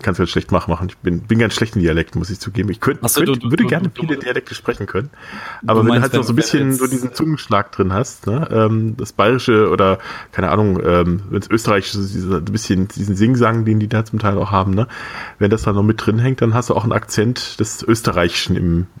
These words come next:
Speaker 1: äh, in der, im Hochdeutschen drin.
Speaker 2: Also würden wir jetzt dieses klischeehafte Französisch noch mal mit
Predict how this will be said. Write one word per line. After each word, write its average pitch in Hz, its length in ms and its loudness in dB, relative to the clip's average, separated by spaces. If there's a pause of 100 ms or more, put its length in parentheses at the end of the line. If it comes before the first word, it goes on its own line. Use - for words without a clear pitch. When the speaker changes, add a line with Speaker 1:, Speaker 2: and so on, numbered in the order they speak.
Speaker 1:
äh, - 240 -6
in 101 120 -4
der, 123 220 -2
im 90 200 -2
Hochdeutschen 87 480 0
drin. 82 240 0 (520)
Speaker 2:
Also 101 300 -2
würden 117 200 2
wir 117 80 4
jetzt 104 140 -4
dieses 104 260 0
klischeehafte 113 840 0
Französisch 117 920 0
noch 104 200 -2
mal 107 140 2
mit 101 160 0